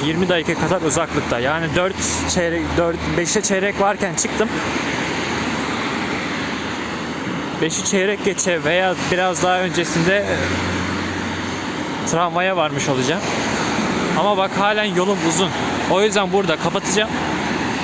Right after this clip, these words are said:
Tramvaya doğru geldiğimde tekrar açacağım. Çok mantıklı değil mi? Bence de.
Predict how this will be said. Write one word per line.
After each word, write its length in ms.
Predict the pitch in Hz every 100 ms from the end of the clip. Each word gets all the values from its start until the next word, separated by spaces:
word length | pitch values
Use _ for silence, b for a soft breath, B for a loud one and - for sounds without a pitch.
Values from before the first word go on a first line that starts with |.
| - - -
Tramvaya 480 | 180 190 190 214 196
doğru 200 | 185 165
geldiğimde 480 | 190 196 185 196
tekrar 320 | 190 202 170 151
açacağım. 340 | 123 113 113 - - - - - - - - -
Çok 220 | - 196
mantıklı 380 | 185 151 - 123
değil 120 | 147
mi? 140 | 180 120 104
Bence 240 | 139 135
de. 40 | 139